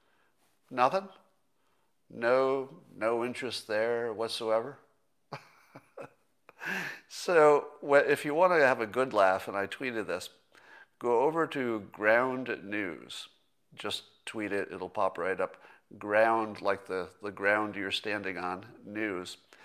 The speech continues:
And what they do is they show how each of the media outlets is covering a story, so you can click on each outlet and see their take on the same story.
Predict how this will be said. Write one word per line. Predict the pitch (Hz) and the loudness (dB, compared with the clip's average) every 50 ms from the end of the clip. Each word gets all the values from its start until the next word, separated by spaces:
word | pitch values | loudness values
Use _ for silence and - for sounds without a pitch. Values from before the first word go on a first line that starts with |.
| - - - - - _ - | -20 -20 -20 -20 -18 _ -6
And | - 131 | 2 4
what | 147 156 151 | 4 4 6
they | 170 165 156 | 4 2 4
do | 143 151 156 151 | 4 2 4 4
is | 139 127 - | 2 2 2
they | 127 123 120 117 110 104 - - | 4 4 4 4 2 -2 -6 -6
show | - - - 139 135 127 117 | -6 -4 -2 0 0 0 2
how | 120 113 113 104 80 87 - | 2 0 0 0 -2 -6 -10
each | 120 120 117 - - | -10 -8 -6 -6 -6
of | 120 104 | -4 -4
the | 110 107 | -6 -6
media | 104 107 113 117 113 120 110 104 95 101 | -4 -4 -4 -4 -2 0 2 2 2 2
outlets | 113 107 90 101 101 - - | 2 0 0 -2 -2 -2 -6
is | 107 98 - | -10 -10 -10
covering | - - 113 101 101 101 95 87 | -4 -2 -2 -2 -2 -4 -6 -6
a | 90 90 | -6 -8
story, | - - 196 196 175 120 95 101 - - - - - - - _ _ - | -4 -2 0 0 2 0 0 -2 -4 -8 -18 -20 -20 -20 -20 _ _ -16
so | - - 120 | -12 -8 -8
you | 110 | -8
can | 101 120 107 98 - _ | -6 -8 -10 -12 -12 _
click | - - 139 123 - - | -4 0 0 0 2 0
on | 120 107 107 | 0 0 0
each | 110 107 95 - | -2 -4 -2 0
outlet | 117 113 113 92 95 95 95 95 - | 2 2 2 2 0 0 0 0 -2
and | - 98 90 | -4 -10 -10
see | - 107 98 | -10 -10 -8
their | 95 104 95 95 | -6 -6 -6 -6
take | - - 113 113 104 - - 92 | -6 -6 -6 -6 -6 -6 -10 -10
on | 98 95 | -10 -8
the | 95 90 | -8 -8
same | - - 98 90 90 87 | -8 -6 -8 -8 -8 -10
story. | - - - - - - - | -8 -6 -6 -4 -4 -6 -8